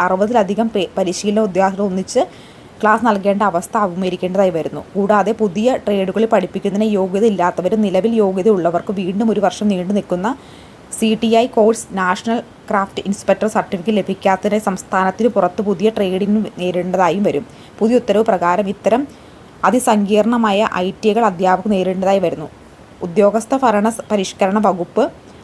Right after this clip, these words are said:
പഠനം നടത്തി റിപ്പോർട്ട് സമർപ്പിക്കുമ്പോൾ മാത്രമാണ് നിയമപരമായി ഏതെങ്കിലും തസ്തികകൾ വെട്ടിക്കുറയ്ക്കണമോ പുനർവിന്യാസം നടത്തണമോ സാധ്യമാകൂ എന്നിരിക്കെയാണ് തസ്തികകൾ വെട്ടിക്കുറിച്ചുള്ള ഉത്തരവ് ഇറങ്ങിയത്. ഇതിൻ്റെ സാഹചര്യം പരിശോധിക്കാമെന്ന് അധ്യാപകരുടെ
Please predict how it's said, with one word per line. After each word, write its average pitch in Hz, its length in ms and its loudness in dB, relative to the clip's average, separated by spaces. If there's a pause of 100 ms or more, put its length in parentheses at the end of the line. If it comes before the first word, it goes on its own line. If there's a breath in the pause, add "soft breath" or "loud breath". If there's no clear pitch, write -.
(160)
പഠനം 208 300 2
നടത്തി 208 300 0
റിപ്പോർട്ട് 190 380 -2
സമർപ്പിക്കുമ്പോൾ 185 720 -2
മാത്രമാണ് 202 760 0
നിയമപരമായി 196 560 0
ഏതെങ്കിലും 190 480 -2
തസ്തികകൾ 202 320 -2
വെട്ടിക്കുറയ്ക്കണമോ 196 840 -2
പുനർവിന്യാസം 190 720 -2
നടത്തണമോ 185 520 0
സാധ്യമാകൂ 185 640 -2
എന്നിരിക്കെയാണ് 185 680 -2
തസ്തികകൾ 180 400 0 (540 loud breath)
വെട്ടിക്കുറിച്ചുള്ള 208 600 -2
ഉത്തരവ് 180 280 0
ഇറങ്ങിയത്. 151 320 -4
ഇതിൻ്റെ 208 400 0
സാഹചര്യം 202 540 -2
പരിശോധിക്കാമെന്ന് 185 720 -2
അധ്യാപകരുടെ 170 640 -2